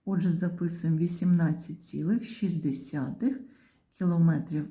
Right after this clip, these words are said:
за годину. Далі: подолав першого дня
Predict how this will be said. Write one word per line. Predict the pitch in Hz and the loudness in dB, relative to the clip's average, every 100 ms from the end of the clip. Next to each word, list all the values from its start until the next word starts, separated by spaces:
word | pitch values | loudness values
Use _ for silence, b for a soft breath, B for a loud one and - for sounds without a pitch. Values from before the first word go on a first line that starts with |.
| - | -10
за | 165 170 | -4 0
годину. | 165 139 143 139 131 135 220 269 B B B B B - | 0 -2 -6 -8 -4 2 2 0 B B B B B -4
Далі: | 175 170 151 127 | 0 0 0 -2
подолав | - 180 190 190 156 - - | -2 2 4 4 2 -2 -4
першого | 170 170 - 156 160 | -2 -2 -6 -4 -2
дня | 156 156 131 131 | 0 0 2 -2